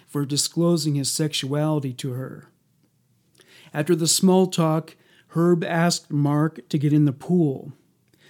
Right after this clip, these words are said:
He wanted to try a fetish about which he had been fantasizing for some time. The idea was what he called sexual asphyxiation, consisting of tying a band or rope around someone's throat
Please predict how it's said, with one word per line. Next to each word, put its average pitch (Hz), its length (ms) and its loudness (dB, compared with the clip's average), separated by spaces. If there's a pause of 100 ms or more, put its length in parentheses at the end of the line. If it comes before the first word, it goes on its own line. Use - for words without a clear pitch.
(140)
He 156 140 2
wanted 160 340 4
to 160 80 0
try 165 300 0
a 165 80 4
fetish - 800 -2
about 139 340 -2
which 147 240 -2
he 160 120 0
had 147 120 2
been 147 140 2
fantasizing 147 840 0
for 135 140 -6
some 165 320 0
time. 151 540 -2 (720)
The 165 100 0
idea 175 320 8
was 170 340 2
what 170 220 0
he 180 140 2
called 170 500 0 (320)
sexual 170 800 0
asphyxiation, 156 1040 -2 (500)
consisting 175 600 2
of 160 120 -2
tying 170 340 2
a 147 40 0
band 160 680 2
or 151 160 0
rope 147 560 0
around 143 320 0
someone's 156 500 2
throat 151 640 -4